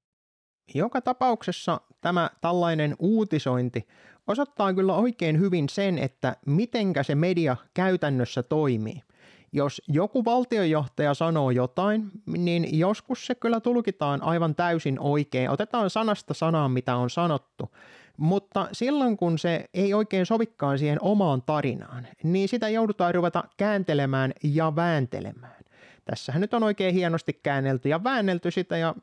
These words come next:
Suomellahan on tosiaan se tilanne, että jos sinne nato niin kovasti haluaa, niin silloin pitää niitä tiettyjä asioita tehdä, jotka ei nyt sitten välttämättä olekaan aivan sen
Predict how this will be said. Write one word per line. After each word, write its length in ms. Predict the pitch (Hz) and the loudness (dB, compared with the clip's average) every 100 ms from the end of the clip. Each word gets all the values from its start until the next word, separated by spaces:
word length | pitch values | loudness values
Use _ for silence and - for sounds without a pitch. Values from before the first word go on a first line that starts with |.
| - | -14
Suomellahan 520 | - 180 151 131 143 | -4 0 0 0 0
on 120 | 208 | -2
tosiaan 360 | 247 254 233 190 | 0 -2 0 0
se 80 | 196 | 0
tilanne, 460 | 240 226 190 156 | 0 0 0 0
että 240 | 151 - 151 - - - - | -2 -4 -8 -8 -20 -20 -4
jos 320 | 160 180 - | 0 0 -2
sinne 260 | 165 156 151 151 | -2 0 0 0
nato 440 | 156 208 247 240 | 2 2 2 2
niin 240 | 214 196 185 | 4 2 0
kovasti 420 | 214 220 - 160 | 0 -2 -2 -2
haluaa, 580 | 233 269 196 156 151 147 - - | 0 2 2 2 2 -2 -8 -14
niin 300 | - 247 254 | -6 -2 0
silloin 280 | 247 220 165 | 2 2 2
pitää 320 | 220 - 202 | 0 0 0
niitä 220 | 190 185 185 - | 0 0 -4 -4
tiettyjä 480 | 226 226 _ 170 170 | -2 -2 _ 0 0
asioita 460 | 175 175 170 160 | 0 0 0 -2
tehdä, 420 | - 269 240 196 180 | -4 -4 -2 0 2
jotka 360 | 175 170 - | 0 -2 -4
ei 140 | 175 180 | -2 0
nyt 120 | 180 | -2
sitten 320 | 190 - 170 | -4 -4 -2
välttämättä 560 | 196 185 170 151 - - | -2 -2 -2 -4 -4 -2
olekaan 480 | 170 175 - 139 139 | -2 -2 -2 -2 0
aivan 320 | 147 143 139 | -2 0 -2
sen 220 | 143 139 | -2 -4